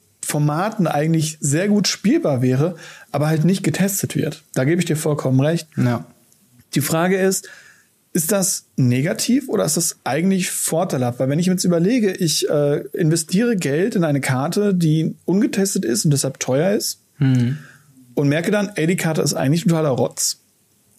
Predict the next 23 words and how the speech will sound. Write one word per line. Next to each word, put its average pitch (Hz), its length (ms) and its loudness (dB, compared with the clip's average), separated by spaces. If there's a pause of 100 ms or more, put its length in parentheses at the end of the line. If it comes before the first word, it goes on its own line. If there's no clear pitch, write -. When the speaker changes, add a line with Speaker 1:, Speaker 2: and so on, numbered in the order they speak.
(800)
Speaker 1:
und 170 400 -2
verliere 170 360 2
damit 190 200 2
einfach 156 300 0 (120)
Geld, 123 320 2
ist 135 140 -2
das 165 160 -2
ja 185 120 -2
auch 165 140 0
nicht 156 200 2
schön. 117 320 -2 (220)
Speaker 2:
Ja. 123 280 -2
Speaker 1:
Wenn 147 100 2
ich 196 120 0
die 190 100 2
Karte 202 280 0
dann 180 160 2
auch 180 100 0
noch 170 160 2
in 156 100 2
Foil 220 500 0
habe 139 480 0 (220)
und 165 320 -2